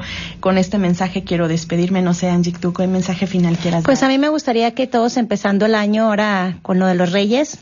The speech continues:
Speaker 2: nos deberíamos de regalar una hora, una hora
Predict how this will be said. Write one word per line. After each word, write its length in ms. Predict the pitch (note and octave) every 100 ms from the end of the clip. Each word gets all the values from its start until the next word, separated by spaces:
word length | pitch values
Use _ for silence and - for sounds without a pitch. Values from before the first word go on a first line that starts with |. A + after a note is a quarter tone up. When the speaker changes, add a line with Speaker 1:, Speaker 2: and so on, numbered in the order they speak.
| G#3+
Speaker 2:
nos 140 | G#3
deberíamos 480 | A3 A3 A#3 B3 C#4
de 80 | C4+
regalar 460 | A#3+ G#3 G#3+ A3+ -
una 440 | C#4+ C#4 C4+ B3+
hora, 320 | A3+ F3 D#3+ -
una 460 | A#3 C4 C4+ C4
hora 240 | C4 C#4+